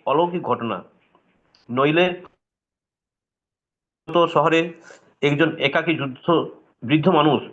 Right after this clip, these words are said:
হাতে কেবল কয়েকটি বই, সামান্য খাদ্য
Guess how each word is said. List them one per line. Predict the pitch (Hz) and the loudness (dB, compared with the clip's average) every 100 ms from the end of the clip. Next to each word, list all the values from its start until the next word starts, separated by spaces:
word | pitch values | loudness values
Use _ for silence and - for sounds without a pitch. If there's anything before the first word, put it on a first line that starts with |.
| - _ _ _ _ _ _ _ _ - - | -20 _ _ _ _ _ _ _ _ -20 -8
হাতে | - 143 160 | -4 -4 -2
কেবল | 160 165 | 0 2
কয়েকটি | 160 147 151 | 2 0 0
বই, | 143 143 123 | 2 2 0
সামান্য | - 139 151 160 156 - - _ - | -2 0 2 0 -2 -4 -16 _ -6
খাদ্য | 135 135 | -4 -4